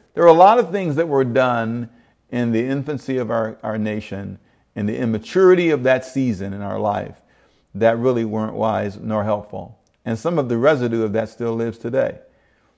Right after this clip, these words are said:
Now, I, I understand that you can't go back and change all that, but you can make it different today. And you can, you can at least take a step back and not try to force people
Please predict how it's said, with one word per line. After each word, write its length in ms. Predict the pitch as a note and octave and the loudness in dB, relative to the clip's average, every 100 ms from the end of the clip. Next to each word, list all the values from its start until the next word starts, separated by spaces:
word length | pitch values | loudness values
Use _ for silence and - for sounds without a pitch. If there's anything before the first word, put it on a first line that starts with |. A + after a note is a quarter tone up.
| _ | _
Now, 200 | D3 E3 | 2 2
I, 440 | F#3 G#3+ A#3 - G#3+ | 4 2 0 -2 -2
I 40 | |
understand 600 | G#3+ D3 A#2 C3 B2+ A#2+ | -2 -2 -4 -4 -2 -2
that 300 | A2 G#2+ - | -2 -4 -6
you 120 | C3 C#3+ | -6 -4
can't 240 | C3 A#2+ | -4 -2
go 140 | A2 | -2
back 220 | A2 G#2+ G2+ | 0 -2 -4
and 100 | G#2+ | -8
change 300 | C3 A2+ G2+ | -6 -6 -6
all 160 | - | -10
that, 320 | - - - _ _ | -12 -18 -20 _ _
but 140 | - E3+ | -14 -14
you 60 | |
can 260 | F3 G3+ F3 | -6 -6 -4
make 160 | C#3+ A#2 | -4 -4
it 80 | |
different 320 | A2 G#2 G2 F#2+ | -6 -8 -10 -10
today. 280 | G2+ G#2 - _ _ _ _ _ _ _ _ | -8 -8 -10 _ _ _ _ _ _ _ _
And 100 | D3 | -8
you 60 | D3 | -4
can, 420 | G3+ G#3 F#3+ F3+ | 0 0 0 -2
you 80 | E3 | -6
can 300 | - G#3+ F3+ | -4 -2 0
at 120 | D#3+ | -2
least 460 | D3 D#3+ B2+ - - | 0 -2 -2 -12 -4
take 160 | D3 | -2
a 60 | A#2+ | -2
step 340 | - B2+ G#2 | 0 0 2
back 320 | A#2+ A2+ G#2+ - | 0 0 -2 -6
and 180 | G2+ | -6
not 240 | A2+ A2 - | -2 -4 -2
try 220 | A#2 A2 | 0 0
to 80 | F#2+ | 0
force 540 | - - C4 B3 - | -10 0 6 6 4
people 680 | - A2+ - A2 G#2 A2 | -2 -4 -2 -2 -2 -4